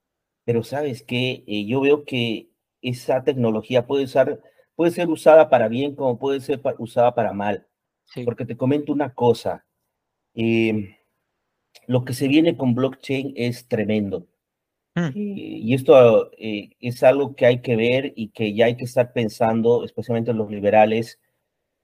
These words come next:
Speaker 1: que a partir de lo que es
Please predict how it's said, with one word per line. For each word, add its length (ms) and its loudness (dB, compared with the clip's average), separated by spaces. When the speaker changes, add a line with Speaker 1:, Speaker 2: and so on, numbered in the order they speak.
Speaker 1:
que 540 -4
a 160 2
partir 480 4
de 100 0
lo 140 0
que 140 -6
es 180 -10